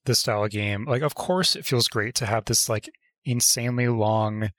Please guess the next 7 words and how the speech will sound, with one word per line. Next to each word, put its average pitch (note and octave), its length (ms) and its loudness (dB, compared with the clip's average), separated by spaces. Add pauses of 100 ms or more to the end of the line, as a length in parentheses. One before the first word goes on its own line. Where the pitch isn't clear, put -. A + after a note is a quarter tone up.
(460)
movement A#2 480 0
ability G2 400 0
called G2+ 280 -2
Bayonet G#2+ 380 -2
Charge F#2+ 600 -2
that A#2+ 120 -2
has A#2 260 2